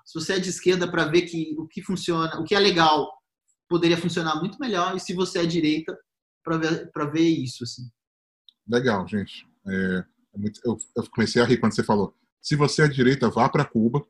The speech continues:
Speaker 2: <laughs> Eu já comecei a rir. Então, a, a formação da frase. É, mas obrigado de novo pela participação de vocês.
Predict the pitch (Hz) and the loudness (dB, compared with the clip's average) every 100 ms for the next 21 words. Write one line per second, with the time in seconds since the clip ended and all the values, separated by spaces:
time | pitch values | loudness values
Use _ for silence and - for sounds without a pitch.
0 | _ - - 160 131 123 120 131 135 120 | _ -12 -8 -2 -2 0 0 2 2 2
1 | 127 - _ _ - - - - - - | -2 -4 _ _ -20 -14 2 4 6 2
2 | - - - _ 113 - 143 147 151 - | -2 -8 -20 _ -6 2 6 6 6 4
3 | 139 139 131 117 110 127 143 _ _ _ | 2 2 2 2 2 2 0 _ _ _
4 | _ 117 120 - 160 147 131 127 120 120 | _ 2 2 4 6 6 6 6 4 4
5 | 127 120 123 - - 123 - 117 120 131 | 2 4 0 0 -2 -2 -2 -2 0 0
6 | 139 147 160 190 - | 0 0 0 -2 -8